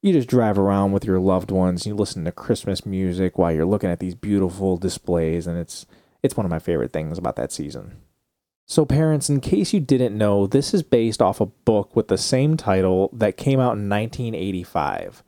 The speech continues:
So if you like to read to your kids, stop at your local library or bookshop and pick up a copy. If you've read the story, I'm sure you're going to like this movie. There are some shots that look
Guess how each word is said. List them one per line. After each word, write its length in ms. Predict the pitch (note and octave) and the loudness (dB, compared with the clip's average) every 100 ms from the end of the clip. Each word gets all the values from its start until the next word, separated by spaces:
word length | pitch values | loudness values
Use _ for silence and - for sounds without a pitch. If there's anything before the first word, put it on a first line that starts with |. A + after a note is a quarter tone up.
| _ - | _ 0
So 120 | D3+ | 2
if 80 | D3 | 4
you 100 | F#3+ | 2
like 140 | G#3 | 2
to 80 | - | 2
read 240 | E3+ E3 D#3+ | 2 2 4
to 60 | |
your 100 | D3+ | 2
kids, 400 | C#3 C#3+ B2 A#2+ | 2 2 2 0
stop 260 | - A#2 A#2 | 0 2 2
at 60 | |
your 160 | C3 B2 | 2 4
local 320 | A#2+ A#2+ C3+ | 2 2 2
library 680 | A#2+ G2 G2+ G#2+ G2+ G2+ G#2 | 2 2 2 2 4 4 4
or 200 | F#2+ F2 | 4 2
bookshop 720 | F#2 A2+ - - G#2 F#2+ - | 2 0 0 0 2 2 0
and 160 | G2 G2 | -2 0
pick 140 | B2+ | 0
up 100 | A#2 | 0
a 60 | - | 0
copy. 500 | - C2 - G#1 - _ _ _ _ | 0 -2 -2 -8 -12 _ _ _ _
If 120 | C#3+ B2+ | 0 2
you've 200 | A#2+ D3 | 4 4
read 180 | B3 | 4
the 80 | A#3 | 0
story, 440 | - A#2 G2 F#2+ G2 | 2 2 4 4 2
I'm 140 | G#2+ | 0
sure 300 | - - F3+ | 0 2 2
you're 160 | F#3 C#3+ | 2 2
going 260 | C#3+ C3+ | 2 2
to 60 | A#2 | 2
like 320 | G#2+ G2+ - | 2 2 0
this 240 | G#2 - | -4 -4
movie. 680 | F#2+ G2 A#2 G#2 C#2+ G1+ - _ _ | -4 0 2 2 -2 -6 -10 _ _
There 180 | C3+ D#3 | 2 2
are 60 | |
some 180 | D3 D#3+ | 2 0
shots 380 | C3+ C3 C#3 - | 2 2 0 2
that 180 | C3 A2 | 0 2
look 220 | G#2+ | -2